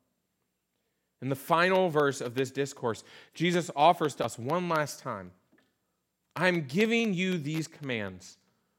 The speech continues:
so that you may love one another." Love, as we mentioned in our last series,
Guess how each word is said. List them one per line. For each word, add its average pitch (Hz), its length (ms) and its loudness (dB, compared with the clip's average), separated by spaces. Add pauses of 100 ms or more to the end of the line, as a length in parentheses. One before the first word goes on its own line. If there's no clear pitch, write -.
(120)
so 165 400 -2
that 98 320 -8 (460)
you 143 520 0 (180)
may 110 180 -2
love 110 420 0 (220)
one 113 160 -6
another." 110 420 -4 (840)
Love, 160 240 4
as 151 100 -2
we 160 80 2
mentioned 156 420 0
in 151 120 0
our 147 160 6
last 135 320 4
series, 123 400 -2